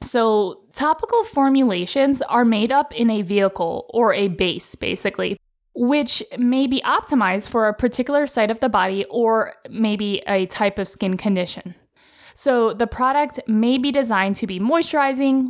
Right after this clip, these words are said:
or to maximize the penetration of an active ingredient, for example, like a medicine,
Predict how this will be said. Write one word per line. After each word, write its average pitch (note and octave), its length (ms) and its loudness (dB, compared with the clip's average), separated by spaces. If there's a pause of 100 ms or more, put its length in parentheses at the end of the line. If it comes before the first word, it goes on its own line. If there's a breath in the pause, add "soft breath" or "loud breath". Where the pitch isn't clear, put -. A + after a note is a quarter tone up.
or C#4 300 0
to C4 160 -2
maximize A3 500 0
the G3 140 -2
penetration G#3+ 1120 -2
of G3 160 2
an G3+ 120 0
active G3 580 0
ingredient, F#3+ 720 -4 (240)
for A#3 120 2
example, G3+ 460 2
like F#3 180 0
a G3 60 0
medicine, G3 680 0